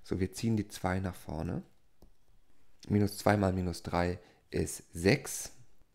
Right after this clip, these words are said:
Also sechs x hoch minus zwei minus eins ist minus drei. So, hier das gleiche. Zwei mal drei ist sechs. Sechs x. Und jetzt zwei minus eins ist eins.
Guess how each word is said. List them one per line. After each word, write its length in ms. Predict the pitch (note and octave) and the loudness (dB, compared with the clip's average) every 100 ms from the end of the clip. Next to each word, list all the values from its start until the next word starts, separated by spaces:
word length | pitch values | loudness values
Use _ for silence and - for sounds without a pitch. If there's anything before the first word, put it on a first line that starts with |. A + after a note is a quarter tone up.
| _ - - - - | _ -20 -20 -20 -12
Also 300 | F#2 F2+ F2+ | -10 -8 -8
sechs 420 | F2 F#2+ - - | 0 0 0 -10
x 420 | - G2+ - - - | -4 -4 -6 -8 4
hoch 320 | F#2 A#2 - | 4 4 0
minus 340 | G2+ G2+ F#2+ | -2 0 -2
zwei 180 | - G2 | 0 0
minus 280 | G2 F2 - | 2 0 -2
eins 260 | - F2 - | -2 -2 -4
ist 220 | - F2+ | -8 -6
minus 360 | F2+ F2 D#2+ | -4 -4 -4
drei. 440 | - - D#2 A#2+ F#3+ _ - - - - - - | -10 -10 -8 -8 -8 _ -20 -20 -20 -20 -20 -8
So, 100 | - | -4
hier 180 | F#2 G2+ | -2 2
das 200 | G2 - | 2 4
gleiche. 480 | F2+ F#2 - F#2 - | 4 4 2 -6 -4
Zwei 180 | - | -2
mal 180 | F2+ F2+ | 0 0
drei 320 | F2 E2+ E2+ E2 | -2 -4 -2 -4
ist 200 | - - | -6 2
sechs. 460 | G#2+ G#2+ - - - - - - - - - - _ - - - - - - | 2 2 -10 -14 -16 -20 -20 -20 -20 -20 -20 -20 _ -20 -20 -20 -20 -20 -8
Sechs 440 | G#2 G2 - - | -4 -4 -6 -8
x. 440 | G2 G2+ - - - _ - _ - - | -6 -6 -10 -16 -20 _ -20 _ -20 -8
Und 140 | F2+ | -2
jetzt 360 | F#2 - - - | -2 -2 -10 -14
zwei 300 | - - G2 | -10 4 4
minus 360 | G2+ G2+ F#2 - | 6 4 2 0
eins 400 | F2+ F2 F2 - | -2 -2 -4 -8
ist 260 | - - - | -12 -12 -4
eins. 580 | F2 G2 C3+ C3+ - | 2 4 4 2 -8